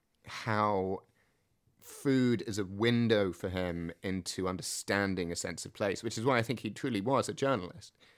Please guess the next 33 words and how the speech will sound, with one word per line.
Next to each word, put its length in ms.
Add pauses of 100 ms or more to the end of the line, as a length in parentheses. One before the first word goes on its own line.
(520)
Um, 480 (680)
there 140
are 100
episodes, 540 (400)
I, 320 (160)
episodes 400
of, 180
of 160
Parts 300
Unknown, 240
for 100
example, 340
where 140
he 140
goes 340
to 560
Vietnam, 880
and 80
I 20
think 160
it's 140
the 80
second 380
time, 380
sort 140
of 60
twenty 300
years 140
after 240
he 80
first 380
went 200
there, 280